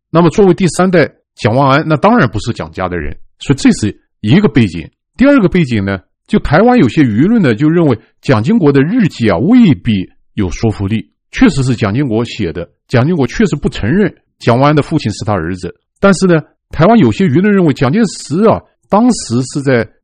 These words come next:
考虑要不要蒋经国接班，蒋介石又很看重师德，所以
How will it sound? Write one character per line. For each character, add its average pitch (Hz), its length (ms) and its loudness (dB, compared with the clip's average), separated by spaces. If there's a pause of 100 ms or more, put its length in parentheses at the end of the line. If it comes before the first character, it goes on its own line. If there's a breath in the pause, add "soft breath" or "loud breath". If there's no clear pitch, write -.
(100)
考 95 260 -2
虑 160 200 -2
要 262 180 2
不 147 80 2
要 135 140 4
蒋 92 200 -4
经 117 160 -2
国 95 120 -4
接 127 200 -2
班， 127 300 -4 (240)
蒋 127 180 2
介 196 120 2
石 165 160 0
又 190 100 4 (340)
很 107 300 -4
看 208 240 -2
重 156 200 -2 (340)
师 - 320 -4
德， 117 280 0 (260)
所 180 180 2
以 165 180 2